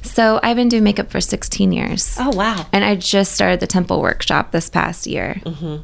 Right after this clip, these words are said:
Speaker 2: And so is that for just one person at a time, or is it?
Speaker 1: I've done it in groups too, so I kinda have to switch it up a little bit, but I love just doing it with, like, one-on-one.
Speaker 2: Mm-hmm.
Speaker 1: So usually the first session is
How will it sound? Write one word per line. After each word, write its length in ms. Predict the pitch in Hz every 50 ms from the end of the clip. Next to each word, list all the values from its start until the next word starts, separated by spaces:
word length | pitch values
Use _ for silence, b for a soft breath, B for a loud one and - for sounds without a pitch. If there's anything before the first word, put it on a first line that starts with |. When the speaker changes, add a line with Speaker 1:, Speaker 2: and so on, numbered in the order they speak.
| - - - b b b b b b b b b b b b b b b b b b -
Speaker 2:
And 200 | 214 208 202 202
so 220 | - 262 226 226
is 160 | - 226 -
that 200 | - 311 339 -
for 80 | - 339
just 380 | 277 277 240 - - - -
one 520 | 196 175 160 156 165 165 170 196 220 254 269
person 460 | - - 277 269 269 - 269 254 240
at 140 | 226 214 196
a 60 | 202
time, 440 | 202 - - 202 202 208 214 214 208
or 160 | 185 180 175
is 220 | 165 170 175 180 -
it? 180 | 180 175 180
Speaker 1:
I've 160 | - 269 254 233
done 200 | 269 277 311 349
it 80 | - -
in 140 | 262 254
groups 440 | 220 202 196 196 - - - - -
too, 600 | - - - 185 175 175 180 190 202 214 226 240 -
so 160 | - - 190
I 60 | 180
kinda 160 | - 190 190
have 100 | 190 180
to 80 | - 180
switch 220 | - 190 180 -
it 80 | 175 175
up 120 | 170 -
a 40 | 180
little 200 | 175 185 185 185
bit, 240 | 175 196 185 185 -
but 120 | - - -
I 140 | 185 190
love 260 | 180 180 180 180 180 170
just 220 | 180 180 170 -
doing 220 | 175 165 165 165 165
it 120 | 160 -
with, 220 | - - 170 - -
like, 160 | - 156 -
one-on-one. 760 | 160 160 156 160 160 160 156 156 156 156 160 160 160 165 175
Speaker 2:
Mm-hmm. 340 | 190 190 175 190 175 170 175
Speaker 1:
So 160 | 175 - -
usually 380 | 190 185 196 220 220 233 226 220
the 100 | 196 190
first 300 | - - 170 180 175 -
session 340 | 190 180 175 - 180 175 170
is 160 | 165 170